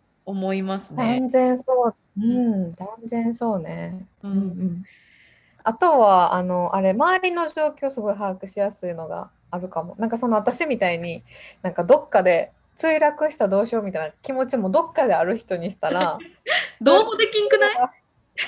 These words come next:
Speaker 1: もう飛行機墜落する時どうもできんくない？
Speaker 2: <laughs> どうもできんねんけど、なんかね、周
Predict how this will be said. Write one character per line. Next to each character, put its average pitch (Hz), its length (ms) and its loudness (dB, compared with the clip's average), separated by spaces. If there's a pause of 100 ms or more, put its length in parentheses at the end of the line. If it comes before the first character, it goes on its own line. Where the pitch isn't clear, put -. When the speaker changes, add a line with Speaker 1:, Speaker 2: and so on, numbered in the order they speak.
(360)
Speaker 1:
も 330 100 2
う - 20 4
飛 339 80 0
行 339 60 -2 (160)
機 427 100 -6
墜 339 180 2
落 349 180 4
す - 140 -4
る 403 120 4
時 427 200 2
ど 285 240 4
う - 40 -2
も 415 120 0
で 403 120 6
き 381 120 -2
ん 381 80 -2
く 403 80 2
な 381 160 4
い？ 370 80 -8 (160)
Speaker 2:
<laughs> 392 200 -8
ど 415 160 2
う - 20 2
も 381 160 2
で 330 80 -8
き 311 60 -8
ん - 40 -4 (140)
ね 269 60 -2
ん - 40 -16
け 240 140 -10
ど、 247 380 -2 (200)
な 285 100 -4
ん 277 60 -10
か 233 120 -4
ね、 196 120 -4
周 370 300 0